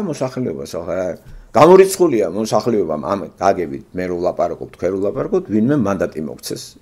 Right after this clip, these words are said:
ეს შეიძლება ჩვენ, <laughs> გამორიცხულია. იმიტომ რომ რელიგიური თუ ხარ, ქვეყნის რელიგიური,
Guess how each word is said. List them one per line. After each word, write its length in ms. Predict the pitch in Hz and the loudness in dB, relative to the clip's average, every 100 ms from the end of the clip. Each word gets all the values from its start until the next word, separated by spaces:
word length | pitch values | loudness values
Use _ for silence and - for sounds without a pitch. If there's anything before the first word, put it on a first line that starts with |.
| _ | _
ეს 180 | 320 254 | 2 6
შეიძლება 360 | 208 202 202 | 6 6 2
ჩვენ, 220 | 208 - 110 135 139 | 0 0 0 0 0
<laughs> 160 | 127 | 8
გამორიცხულია. 800 | 196 311 269 - - 110 - 50 - - _ _ - - - - - _ _ _ - | 8 8 2 -2 0 0 -2 -8 -8 -12 _ _ -20 -20 -20 -20 -20 _ _ _ -6
იმიტომ 300 | - 190 156 | 0 6 6
რომ 140 | 92 | 6
რელიგიური 600 | 104 147 180 175 190 190 | 10 12 12 12 12 12
თუ 120 | - | 8
ხარ, 180 | 113 82 | 4 2
ქვეყნის 460 | - 127 117 120 120 - - - - | 6 6 6 6 2 -2 -16 -20 -6
რელიგიური, 560 | - 107 117 117 98 | 2 6 6 6 6